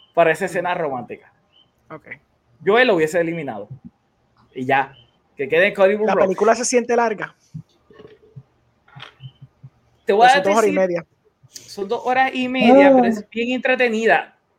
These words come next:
Speaker 1: La primera cuarenta y cinco minutos sí se siente largo. Porque
Speaker 3: Oh.
Speaker 1: él empieza bastante rápido, como es él, ¿verdad?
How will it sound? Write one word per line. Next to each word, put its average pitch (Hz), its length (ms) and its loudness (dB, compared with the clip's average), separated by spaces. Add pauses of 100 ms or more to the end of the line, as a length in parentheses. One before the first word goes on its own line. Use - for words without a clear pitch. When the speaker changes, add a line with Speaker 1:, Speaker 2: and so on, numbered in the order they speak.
(200)
Speaker 1:
La 202 200 0
primera 233 600 -2
cuarenta 240 340 -2
y 220 40 -10
cinco 233 260 -10
minutos 226 260 -6
sí 170 100 -12
se 175 120 -12
siente 175 260 -8
largo. 107 320 -8 (880)
Porque 190 480 4
Speaker 3:
Oh. 151 140 0
Speaker 1:
él 214 140 2
empieza 254 840 2 (680)
bastante 254 1160 2
rápido, 247 580 2
como 175 360 -4
es 220 140 -4
él, 226 380 -4
¿verdad? 190 420 -6